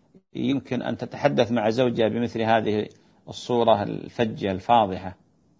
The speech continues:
فعلى ال-، الناس أن يتقوا الله وأن يخافوا الله سبحانه وتعالى. يقول: "هل القردة والخنازير التي في زماننا امتداد للذين مسخهم الله؟" الجواب لا،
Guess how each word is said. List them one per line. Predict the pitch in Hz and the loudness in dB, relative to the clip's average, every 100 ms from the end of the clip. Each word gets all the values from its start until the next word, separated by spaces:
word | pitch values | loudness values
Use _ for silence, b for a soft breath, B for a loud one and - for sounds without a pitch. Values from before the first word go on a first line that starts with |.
| _ _ | _ _
فعلى | 123 123 - 156 135 131 117 | 0 0 2 4 6 4 0
ال-، | 127 120 | -4 -4
الناس | 113 101 107 123 117 - | -4 -4 -2 -2 -2 -4
أن | 120 | -6
يتقوا | 113 110 - 110 | -4 -6 -2 2
الله | 110 110 98 | 6 4 4
وأن | 87 | -8
يخافوا | 98 - 120 120 | -8 0 0 0
الله | 113 107 | 0 -2
سبحانه | - 107 120 113 107 131 b b b b b - | -2 -4 0 2 0 -2 b b b b b -4
وتعالى. | 127 - 98 90 - - _ _ _ _ _ _ _ _ _ _ _ _ _ _ _ _ _ _ _ _ _ _ _ _ _ _ _ _ _ _ _ B B B | -2 0 -2 -2 -8 -20 _ _ _ _ _ _ _ _ _ _ _ _ _ _ _ _ _ _ _ _ _ _ _ _ _ _ _ _ _ _ _ B B B
يقول: | 139 - - | -2 0 2
"هل | 147 175 | 4 4
القردة | 147 156 139 127 | 2 2 0 4
والخنازير | 120 113 120 117 113 123 117 110 101 | 2 2 0 2 2 2 2 2 -2
التي | 92 92 98 110 | -4 -6 -6 -6
في | 98 104 | -4 -2
زماننا | 107 117 117 98 90 - | 0 2 0 0 -4 -6
امتداد | 104 - 117 139 113 | -4 -2 4 6 4
للذين | 110 113 110 117 110 | 0 0 0 0 -2
مسخهم | 104 107 120 - 95 | -2 -2 -4 -4 -6
الله؟" | 98 113 - | -2 -2 0
الجواب | 160 180 175 127 | 2 6 6 6
لا، | 117 92 | 4 2